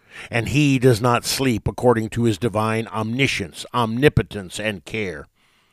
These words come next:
When his hour is come, he will arise, chide our faint-heartedness, and say to the world, "Peace, be still,"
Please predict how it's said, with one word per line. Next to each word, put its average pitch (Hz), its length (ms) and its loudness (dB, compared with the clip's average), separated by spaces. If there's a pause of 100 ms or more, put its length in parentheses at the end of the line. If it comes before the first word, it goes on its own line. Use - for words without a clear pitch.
(440)
When 127 140 8
his 131 160 8
hour 131 320 12
is 113 160 4
come, 131 440 6 (160)
he 151 240 6
will 135 260 10
arise, 107 680 4 (300)
chide 131 460 10
our 117 160 8
faint-heartedness, 117 1080 4
and 110 160 -2
say 127 300 2
to 117 160 -2
the 107 100 0
world, 104 340 2
"Peace, 233 560 4 (360)
be 208 220 4
still," 170 760 6